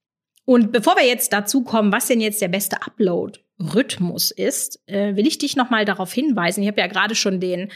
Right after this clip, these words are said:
Viral auf Knopfdruck Launch erwähnt. Und wir haben jetzt eine exklusive Warteliste aufgemacht, denn im Herbst werden die Tore ja wieder öffnen für Viral auf Knopfdruck.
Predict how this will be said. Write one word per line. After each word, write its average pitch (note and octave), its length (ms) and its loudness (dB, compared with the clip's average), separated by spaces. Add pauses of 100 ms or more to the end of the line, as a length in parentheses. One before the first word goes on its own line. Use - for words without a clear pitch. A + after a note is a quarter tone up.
(260)
Viral F#3+ 320 4
auf - 120 -4
Knopfdruck - 800 -4
Launch G#3 640 0
erwähnt. F#3+ 640 -4
Und G3 200 -2
wir F#3+ 160 0
haben G#3 300 -2
jetzt G#3 360 -4
eine F#3 460 -4 (320)
exklusive G3 920 -2
Warteliste F3+ 760 -2 (120)
aufgemacht, F3 720 -2
denn F3+ 140 -4
im F3+ 120 -4
Herbst F#3+ 500 -2
werden G3 300 0
die F3+ 120 -6
Tore F#3 320 0
ja F3 220 -4
wieder F3 180 -2
öffnen F3 340 -4
für F3 220 -6
Viral E3+ 300 -4
auf - 160 -8
Knopfdruck. - 580 -4